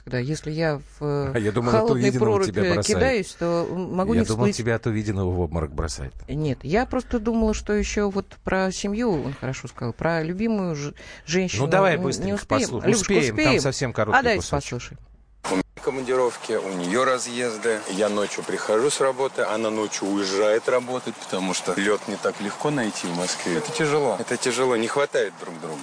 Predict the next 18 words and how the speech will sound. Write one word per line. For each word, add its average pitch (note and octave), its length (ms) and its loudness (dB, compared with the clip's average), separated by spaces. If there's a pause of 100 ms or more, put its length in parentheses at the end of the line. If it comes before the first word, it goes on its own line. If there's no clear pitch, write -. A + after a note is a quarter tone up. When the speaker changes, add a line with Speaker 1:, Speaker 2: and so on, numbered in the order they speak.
(120)
Speaker 3:
Но, A#2 80 0
с A#2+ 40 -4
другой C#3 200 2
стороны, D3 340 -2
так C3 160 -2
многие B2+ 300 -2
живут. F2 240 -4
Практически A2 500 -2
все C3+ 160 0
щас, A2 200 0
все - 240 0
много G2+ 260 -4
работают. E2+ 480 -2 (260)
Я G#2 200 0
давно A#2 260 0
ничего F#2+ 300 -4
не F2 60 -4
дарил. F#2 300 -2